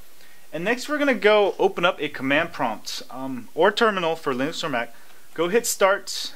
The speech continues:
and under Search type C M D. And, uh, if you don't know how to open a command prompt, uh, for your Windows version, go Google it. Google has all the information you need.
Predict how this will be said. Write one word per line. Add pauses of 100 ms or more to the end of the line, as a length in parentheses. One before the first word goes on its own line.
and
under
Search
type (160)
C
M
D. (1120)
And,
uh,
if
you
don't
know
how
to (320)
open
a
command
prompt,
uh,
for
your
Windows
version, (300)
go
Google
it.
Google
has
all
the
information
you
need.